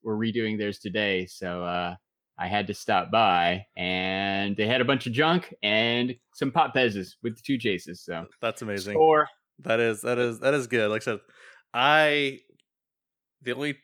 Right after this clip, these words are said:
Speaker 2: time I've ever found two Chases in the wild was the two crappy Porgs. <laughs> Um,
Speaker 1: Right.
Speaker 2: so to find
Speaker 1: At
Speaker 2: two
Speaker 1: the time, that was still kinda cool.
Speaker 2: That was,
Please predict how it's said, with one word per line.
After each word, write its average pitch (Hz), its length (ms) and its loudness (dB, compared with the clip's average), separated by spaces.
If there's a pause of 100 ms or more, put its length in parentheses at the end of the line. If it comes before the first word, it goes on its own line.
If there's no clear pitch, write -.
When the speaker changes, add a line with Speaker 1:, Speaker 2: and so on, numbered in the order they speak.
(120)
Speaker 2:
time 127 280 0
I've 117 120 0
ever 117 180 -2
found 110 300 -4
two 127 180 -8
Chases 110 480 -8
in 104 60 -14
the 101 60 -8
wild 98 460 -6
was 104 200 -12
the 95 140 -20
two - 200 -20
crappy - 360 -4
Porgs. - 680 -8
<laughs> - 40 -20 (440)
Um, 113 340 0
Speaker 1:
Right. - 320 -2 (280)
Speaker 2:
so 113 340 0
to 113 100 -2
find 143 480 2
Speaker 1:
At 277 80 6
Speaker 2:
two - 80 0
Speaker 1:
the 294 120 2
time, 156 880 4
that 135 140 -2
was 123 140 -4
still 127 220 0
kinda 113 320 -4
cool. 82 340 -10
Speaker 2:
That 143 180 4
was, 147 240 -2